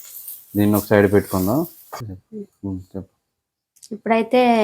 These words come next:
Speaker 2: నూనె అందులో వేసేస్తాము. వేసేసి
Speaker 1: ఆ.
Speaker 2: వేడి చేయనని, వేడి అవనానికి చేస్తాము.
Speaker 1: హాఫ్ కిలో చికెన్ కాబట్టి మనం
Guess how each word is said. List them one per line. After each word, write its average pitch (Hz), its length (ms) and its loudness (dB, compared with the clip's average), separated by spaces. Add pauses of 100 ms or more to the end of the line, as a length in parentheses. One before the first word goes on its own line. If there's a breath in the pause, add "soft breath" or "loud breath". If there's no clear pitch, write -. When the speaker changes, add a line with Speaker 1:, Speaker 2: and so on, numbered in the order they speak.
(200)
Speaker 2:
నూనె 202 600 4
అందులో 180 480 0
వేసేస్తాము. 202 720 -2 (800)
వేసేసి 202 360 -2
Speaker 1:
ఆ. - 60 6 (440)
Speaker 2:
వేడి 190 340 2 (100)
చేయనని, 180 420 -4 (240)
వేడి 208 240 4
అవనానికి 190 880 -2 (340)
చేస్తాము. - 440 -16 (260)
Speaker 1:
హాఫ్ 113 180 0
కిలో 131 220 6
చికెన్ 127 360 2
కాబట్టి 107 540 2 (400)
మనం 110 520 -2